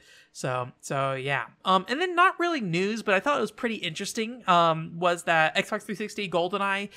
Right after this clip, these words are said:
um, um, leak. So if you don't know, a long time ago, we found out that there was a, a remake of the original Nintendo sixty-four game GoldenEye,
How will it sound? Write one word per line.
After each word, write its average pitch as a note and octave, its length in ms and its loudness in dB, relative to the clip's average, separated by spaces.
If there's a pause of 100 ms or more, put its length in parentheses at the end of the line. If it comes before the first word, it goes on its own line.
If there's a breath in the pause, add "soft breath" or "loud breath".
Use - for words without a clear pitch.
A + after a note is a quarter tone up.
(360 loud breath)
um, D#3+ 340 6
um, E3+ 240 0
leak. G3 240 0
So - 80 0
if E3 80 -4
you F#3 60 -4
don't G3 180 4
know, F#3 180 2
a D#3+ 40 2
long A3 340 4
time F#3+ 380 0
ago, D#3+ 180 2
we D3 100 0
found E3+ 240 0
out E3 140 6
that E3 100 -10
there D#3+ 120 0
was D3+ 100 -4
a, C#3+ 460 -2
a C#3 340 -2 (340 loud breath)
remake F3+ 640 4
of D#3 140 -4
the D3+ 140 0
original F#3 420 0
Nintendo F#3 360 -2
sixty-four F#3 560 -4
game D3+ 220 -6
GoldenEye, C#3 760 0